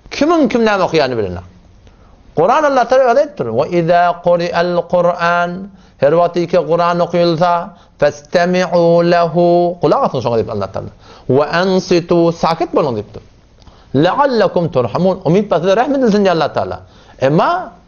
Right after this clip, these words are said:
biziň çadyrlymyzda bu wagt o jürede. Gelen haýdy, giden haýdy. Ömzümlik bolup da oturanyň bilen musulman dogan, şu şeriatda gelmäpdir musulman dogan,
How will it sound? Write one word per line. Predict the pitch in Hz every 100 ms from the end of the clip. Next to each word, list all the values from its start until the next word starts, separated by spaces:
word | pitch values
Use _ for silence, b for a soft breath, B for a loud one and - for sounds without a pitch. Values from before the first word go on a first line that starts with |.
| _ -
biziň | 131 160 185 170
çadyrlymyzda | - 160 139 135 131 127 123
bu |
wagt | 120 117
o | 135
jürede. | 160 247 233 - - B B B B
Gelen | 131 165 226 214
haýdy, | 151 160 202 156
giden | 131 156 143
haýdy. | 101 92 104 B B B -
Ömzümlik | 311 330 254 247 240 220
bolup | 202 165
da | 180
oturanyň | 185 180 190 254
bilen | 262 214 175
musulman | 156 151 131 120
dogan, | 139 196 110 - B B
şu | -
şeriatda | 190 165 139 120 120 160
gelmäpdir | 139 180 170 120 110
musulman | 104 113 113 107
dogan, | 107 147 208